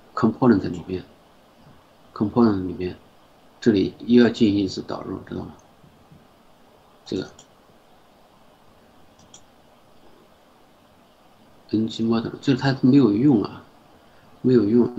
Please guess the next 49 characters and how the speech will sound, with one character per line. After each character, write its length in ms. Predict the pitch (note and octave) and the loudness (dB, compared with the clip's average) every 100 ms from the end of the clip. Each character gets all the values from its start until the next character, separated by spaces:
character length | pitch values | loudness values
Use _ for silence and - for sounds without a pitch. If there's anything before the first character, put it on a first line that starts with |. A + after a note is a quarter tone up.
| - | -2
因 120 | C3+ | 4
为 80 | B2+ | 4
这 140 | B2 | 4
个 120 | C3 G#2 | 2 2
它 160 | B2 | -2
就 160 | B2 C3 | -2 0
是 100 | B2 | 2
一 100 | A2+ | 4
个 140 | A2+ | 2
A 120 | - A2+ | 0 0
P 120 | A#2 | 0
P。 300 | - - A#2+ - - _ _ - - _ | 0 -6 -8 -8 -20 _ _ -20 -20 _
如 120 | A#2+ | 4
果 100 | B2+ | 4
是 80 | A#2+ | 4
我 140 | A2+ | 2
们 240 | - A2 A2 - | 2 -2 -4 -4
做 120 | C3 | 2
了 100 | A#2 | 4
自 240 | A2 - A#2+ | 2 -2 -2
己 80 | |
的 120 | G2 G#2 | -4 -6
这 120 | G#2 | -8
个 80 | G2+ | -6
sub 260 | - B2 | -2 -2
module， 540 | A#2+ A2+ A#2 A2+ - - | 2 2 2 0 -6 -8
相 180 | G2+ | -8
当 80 | G2 | -6
于 60 | F#2+ | -6
是， 160 | - F#2 - _ _ - _ | -10 -16 -20 _ _ -20 _
就 120 | - A2 | -6 0
是 180 | G#2+ | 2
有 300 | G#2+ F2 A2 | 2 0 0
很 180 | G2 F#2+ | -2 -4
多 140 | F#2 G#2 | -2 2
页 180 | A2+ | 4
面 260 | A2+ A#2 G#2 | 4 4 0
的 180 | F#2+ - - - _ _ | -2 -8 -18 -20 _ _
系 320 | - - A2 | -20 -8 -8
统， 120 | - - - A2+ | -8 -14 -10 -10
这 120 | - A#2+ | -2 0
里 80 | |
面 200 | G2+ F#2 | 0 -2
它 140 | G#2 A2 | -4 0
没 140 | A2 | 2
有 100 | A2+ | 2
做， 300 | F#2 A2 G2+ - - - _ _ _ _ | 2 -4 -6 -8 -20 -20 _ _ _ _
就 140 | A2 | -6
是 320 | G2+ G2 G2 | -6 -6 -6